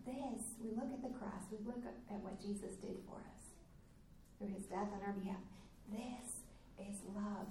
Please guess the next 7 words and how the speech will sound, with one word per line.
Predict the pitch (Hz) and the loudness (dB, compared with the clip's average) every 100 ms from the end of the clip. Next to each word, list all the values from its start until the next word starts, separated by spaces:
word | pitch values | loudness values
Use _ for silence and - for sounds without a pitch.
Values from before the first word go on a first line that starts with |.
| - | 0
It's | 208 - - | 0 -2 -4
pouring | - - 247 240 240 233 226 202 | -4 2 4 6 8 8 6 4
out | 226 233 - - | 6 6 4 4
your | 208 208 | 6 8
life | 202 190 180 - - - - - - - | 8 8 6 0 -4 -10 -12 -12 -12 2
for | 208 | 8
another. | 202 202 196 165 | 8 8 8 6